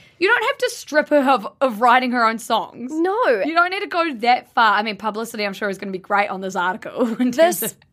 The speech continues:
Speaker 2: is when it's just like, it makes me so confused how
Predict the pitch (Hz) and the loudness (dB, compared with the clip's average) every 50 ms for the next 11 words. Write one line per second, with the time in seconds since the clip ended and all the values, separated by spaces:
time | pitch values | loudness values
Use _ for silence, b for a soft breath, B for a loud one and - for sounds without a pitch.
0 | - 294 349 349 311 269 294 285 285 262 - - - 247 233 240 - 220 196 190 | -2 0 0 0 0 0 2 2 2 0 0 -2 -4 -4 -4 -2 0 2 2 2
1 | 185 - - 202 - - _ _ 247 233 - 226 220 220 156 - - 285 285 277 | 2 0 -6 -14 -18 -20 _ _ -6 -6 -4 -2 -2 -2 -2 -2 -4 -6 -6 -4
2 | - - - - 208 202 202 196 214 190 190 - 196 175 165 165 160 - - - | -4 -4 0 2 4 4 2 2 -2 -4 -4 -4 -4 -4 -2 -2 -4 -6 -8 -4
3 | 180 185 151 151 160 156 160 165 | 0 4 4 4 4 4 0 -2